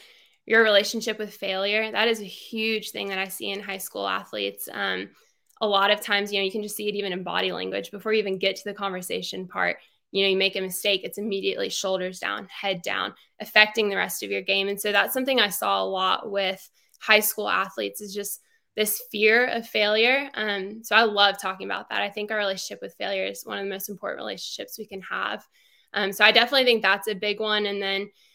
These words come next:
you know, I also think, especially kind of in this generation, I think the ability to be vulnerable about, you know, what are some of your strengths and some of your flaws.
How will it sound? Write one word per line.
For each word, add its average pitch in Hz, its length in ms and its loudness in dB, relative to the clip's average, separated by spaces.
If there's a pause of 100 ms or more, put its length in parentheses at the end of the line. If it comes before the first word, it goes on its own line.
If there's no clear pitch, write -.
(140)
you 240 100 4
know, 240 80 12
I 220 60 4
also 254 380 2
think, 233 460 4
especially 233 520 -2
kind 220 200 -2
of 208 60 -2
in 196 140 -4
this 190 200 -6
generation, 202 400 -6
I 202 80 -4
think 226 320 -2
the 220 120 -2
ability 202 540 -2
to 220 100 -12
be 202 200 -8
vulnerable 214 760 0
about, 202 480 2 (180)
you 208 120 -4
know, 202 140 0
what 196 380 2
are 208 300 2
some 202 260 -6
of 196 220 -4
your 196 380 0
strengths 214 720 -2 (400)
and 262 300 8
some 226 180 2
of 202 180 -4
your 190 180 0
flaws. - 580 -4